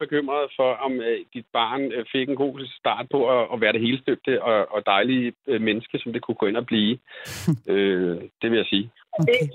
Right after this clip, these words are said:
Speaker 3: det er der altså forskningsmæssigt belæg for. Der sidder en, øh, tysk økonom, kunne hjælpe mig på, på Københavns Universitet lige nu, og forsker i langtidseffekter af, af socio-emotionel,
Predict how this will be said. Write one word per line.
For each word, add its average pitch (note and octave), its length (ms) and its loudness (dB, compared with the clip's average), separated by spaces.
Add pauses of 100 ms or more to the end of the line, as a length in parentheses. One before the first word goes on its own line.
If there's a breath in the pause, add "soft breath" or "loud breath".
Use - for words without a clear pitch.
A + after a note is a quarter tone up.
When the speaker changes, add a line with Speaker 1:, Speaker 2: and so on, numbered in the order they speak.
(180)
Speaker 3:
det B3 140 0
er A#3+ 100 0
der B3 140 8
altså G#3 180 4 (260)
forskningsmæssigt A#3 760 2
belæg A3+ 280 4 (140)
for. G#3 140 6 (520)
Der A3 60 2 (100)
sidder B3+ 220 4 (140)
en, G#3+ 80 0 (160)
øh, F#3 280 2 (100)
tysk C#4+ 200 2 (140)
økonom, B3 480 2 (340)
kunne G#3 200 0
hjælpe G#3 260 2
mig A3+ 80 2 (100)
på, G#3+ 80 4 (320)
på G#3 60 0 (100)
Københavns A3 380 0
Universitet G#3+ 720 0
lige A3 200 4
nu, A3 40 2 (120)
og G3+ 40 4 (140)
forsker A3+ 340 2 (200)
i - 0 - (840)
langtidseffekter G#3+ 1000 2 (240)
af, F#3+ 100 6 (460)
af F3 400 4 (800)
socio-emotionel, G3+ 1040 2